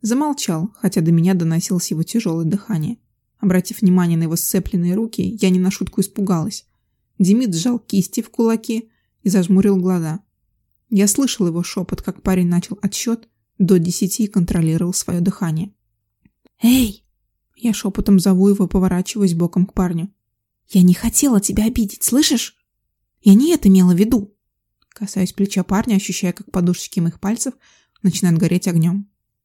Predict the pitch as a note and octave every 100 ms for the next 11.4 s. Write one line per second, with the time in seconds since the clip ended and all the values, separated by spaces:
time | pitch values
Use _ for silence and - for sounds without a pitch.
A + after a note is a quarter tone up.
0 | _ _ _ _ _ _ - F#3 F#3+ F3
1 | G3+ G3 - F#3 F3+ G#3 B3 - G#3 G3
2 | F#3 - F3 E3+ - F#3 F#3+ F#3+ F3+ -
3 | - A3 G3 F3+ G#3 E3+ F3 D#3+ D#3 D#3+
4 | _ _ _ _ - A3+ F#3+ - F3+ G3
5 | - G#3 F3+ E3 E3 E3+ - F3+ F3 G#3
6 | G3+ - E3+ D#3+ A#3+ - G3+ - F#3 G3
7 | - A#3 G3+ G3 F3 E3 F3 G3+ _ _
8 | - F#3 F#3 E3+ E3 E3 G3 A#3+ E3+ E3+
9 | E3 E3+ - F3 F#3 F#3 - D#3+ F#3 _
10 | _ _ _ - G3 F#3 E3+ G#3 E3+ -
11 | E3+ - C4+